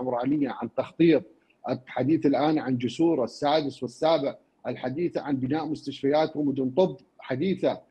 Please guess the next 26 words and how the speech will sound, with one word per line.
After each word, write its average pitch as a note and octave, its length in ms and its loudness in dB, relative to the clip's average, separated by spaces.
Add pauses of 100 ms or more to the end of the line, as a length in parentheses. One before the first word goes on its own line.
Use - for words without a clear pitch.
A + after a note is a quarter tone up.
(280)
الحديث D#3 440 -2
الآن E3+ 560 -2
عن D3 220 -2
عدم G3 340 2
إرسال E3 380 2
المواطن D3+ 480 -2
لم-، C#3+ 340 -2
لمعالجته C#3 920 -4
في C#3+ 60 -4
الإقليم C#3+ 580 2 (300)
أو D3 120 4
في C#3+ 160 -4
تركيا D3 440 0
أو C#3 200 0
في D3 240 -4
إيران E3+ 440 0
أو C#3+ 160 -8
في D#3 140 -6
بغداد. D3 540 0 (340)
نحتاج F3+ 460 -2
المواطن E3+ 500 -6
الموصلي E3 520 -8
أن D3 80 -6
يتعالج C#3 540 -6
في - 160 -12
مدينته. D#3 680 -4